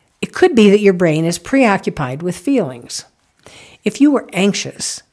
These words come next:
then you can't hold a tight focus for very long because you've got a safety scanner that takes precedence. And it's gonna say, "I'm sorry, you can't focus on this piece of paper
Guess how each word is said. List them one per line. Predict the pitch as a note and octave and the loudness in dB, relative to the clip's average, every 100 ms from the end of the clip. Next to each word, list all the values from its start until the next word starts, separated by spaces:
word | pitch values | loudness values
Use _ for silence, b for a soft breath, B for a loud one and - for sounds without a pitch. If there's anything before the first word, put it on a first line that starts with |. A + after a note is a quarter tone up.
| _ _ _ | _ _ _
then | F#3+ A3+ | 2 4
you | G#3+ | 4
can't | G#3+ - - D4 | 0 -8 -4 -2
hold | C#4+ - A#3+ A#3+ G#3 | -4 0 4 4 2
a | |
tight | F3+ G#3 G#3 - | -4 -6 -6 -2
focus | - D#4 F3+ | 0 2 0
for | - D#3 | -4 -6
very | D#3 D3 | -4 -4
long | C#3+ C3+ C3+ F#3+ A3+ B B B B - | -4 -6 -6 -8 -10 B B B B -2
because | G3+ - A#3 A3+ G#3+ | -2 0 2 2 2
you've | B3+ B3+ | -2 0
got | A3+ G#3+ G#3+ - _ _ | 0 0 -4 -12 _ _
a | D#3 | -4
safety | - - D4+ C#4+ - D3+ | -2 -2 0 0 -2 -4
scanner | - - E3+ D3 C3+ D3 - _ | -4 -2 -2 0 -2 -4 -8 _
that | F3 F3 | -10 -6
takes | A#3 G#3+ - | -4 -4 -4
precedence. | - F3+ - B2 G#2+ C3+ - B B B B B | -2 -2 -2 -8 -10 -12 -14 B B B B B
And | G3 | 2
it's | G#3 G#3+ | 4 4
gonna | G#3 | 0
say, | F#3 F3 | 0 -2
"I'm | F#3 G#3 | -2 -4
sorry, | - D3 C3 C#3+ | -2 -2 -2 -2
you | F#3 | -4
can't | - A3+ G3 | -4 -2 -2
focus | - E3+ E3+ - | -2 -6 -4 -6
on | D#3+ | -4
this | D3 C3+ | -4 -4
piece | F3 D3+ | -6 -6
of | C#3+ | -4
paper | A#3 C#4+ C#4+ F3 | 0 0 0 -2